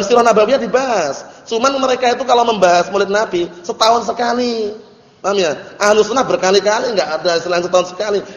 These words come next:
Isra Mi'raj mereka juga setahun sekali. Kalau ahlu sunnah bagaimana? Ada pembahasan dibahas Isra Mi'raj. Paham ya? Nah, barakallahu fikum. Jadi ahlu sunnah itu kalau kita telusuri sebenarnya enggak ketinggalan.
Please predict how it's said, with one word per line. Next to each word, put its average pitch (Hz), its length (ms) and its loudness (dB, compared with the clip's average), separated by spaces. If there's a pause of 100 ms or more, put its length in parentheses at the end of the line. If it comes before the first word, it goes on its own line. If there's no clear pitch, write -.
Isra 226 240 2
Mi'raj 233 240 2
mereka 233 240 0
juga 190 160 -2
setahun 214 400 2 (480)
sekali. 247 640 0
Kalau 214 240 6
ahlu 220 240 4
sunnah 247 160 4
bagaimana? 214 640 2
Ada 208 240 4
pembahasan 214 400 4
dibahas 175 560 0
Isra 156 160 -6
Mi'raj. 139 480 -8 (480)
Paham 147 80 -2
ya? 147 240 0 (400)
Nah, 156 160 2
barakallahu 147 400 2
fikum. 156 240 -6
Jadi 156 240 2
ahlu 170 160 2
sunnah 175 240 2
itu 214 160 4 (240)
kalau 185 160 4
kita 185 160 2
telusuri 190 400 4
sebenarnya 175 480 2
enggak 160 240 0
ketinggalan. 131 960 -4